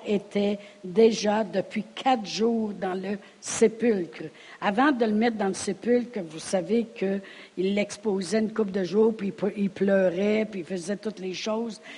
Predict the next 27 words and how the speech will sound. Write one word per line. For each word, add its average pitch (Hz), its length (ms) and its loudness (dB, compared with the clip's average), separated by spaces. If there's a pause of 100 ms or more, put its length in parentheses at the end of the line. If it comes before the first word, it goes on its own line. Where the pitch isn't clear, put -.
(160)
puis - 80 -2
il 202 120 0
préparait 202 800 0
pour 214 160 -8
le 185 120 0
sépulcre. 190 500 -2 (280)
Fait 202 120 0
que - 100 -10
ça 226 120 0
fait 233 200 0
plus 277 400 2
que 226 80 -6
quatre 190 320 -2
jours 220 280 4
qu'il 214 180 0
est - 20 2
mort. 180 460 -2 (220)
<laughs> - 220 -14
OK ? 196 300 -4 (720)
Et, 214 240 6 (240)
et 202 120 0
comme 254 280 6
Béthanie 226 760 4
était 202 300 0
près 214 280 0
de 202 100 -4
Jérusalem, 202 880 0